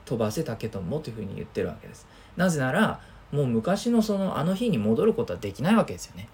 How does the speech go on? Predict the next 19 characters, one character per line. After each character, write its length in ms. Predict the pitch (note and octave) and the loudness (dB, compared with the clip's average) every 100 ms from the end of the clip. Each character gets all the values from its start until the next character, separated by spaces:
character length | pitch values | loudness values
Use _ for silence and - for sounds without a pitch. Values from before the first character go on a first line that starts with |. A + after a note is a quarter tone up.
| - - - | -20 -14 -8
い 80 | - | -2
か 180 | E3+ | 0
に 260 | D#3 E3 A#2 A#2 | 2 2 2 -2
こ 80 | |
の 320 | G#2+ G2+ F#2+ F#2+ | -4 -2 -2 -4
砂 300 | - A2+ G2 | -4 -4 -4
を 40 | |
噛 200 | - A#2+ | -4 -2
む 100 | A2+ | 0
よ 220 | G#2 F#2 | -2 -2
う 20 | |
な 240 | G#2 D3 - | 0 0 -2
こ 60 | A2+ | -2
ん 100 | G#2+ | -2
な 80 | F#2 | -4
人 240 | - B2+ | -4 -2
の 200 | C3 A2 - - | 0 0 -4 -4
世 120 | A2+ | 0
で、 280 | A2 C#3 - | 4 4 2